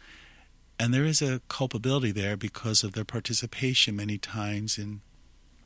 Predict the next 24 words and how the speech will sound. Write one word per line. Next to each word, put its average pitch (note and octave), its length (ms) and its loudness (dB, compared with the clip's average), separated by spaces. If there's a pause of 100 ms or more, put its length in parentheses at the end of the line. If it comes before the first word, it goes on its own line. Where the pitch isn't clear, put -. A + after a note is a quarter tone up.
indicating A#2 540 4
that G2 140 -2
abortion, G2+ 580 0
that A2 180 -4
an G#2 120 -2
abortion G#2 400 0
should - 180 2
take - 180 -8
place. - 600 -2 (1120)
But A#2+ 220 0
the A2+ 200 -8 (200)
depth C3+ 420 -2 (140)
of G#2+ 140 -6
the G2 140 -6
wound F#2+ 720 0
is - 140 -2
incredible. G2+ 880 -8 (2500)
The G#2+ 480 0 (920)
need B2+ 380 6
for - 160 -2
their G#2+ 140 0
own G#2+ 140 0
personal A2+ 440 2
reconciliation G2+ 1160 2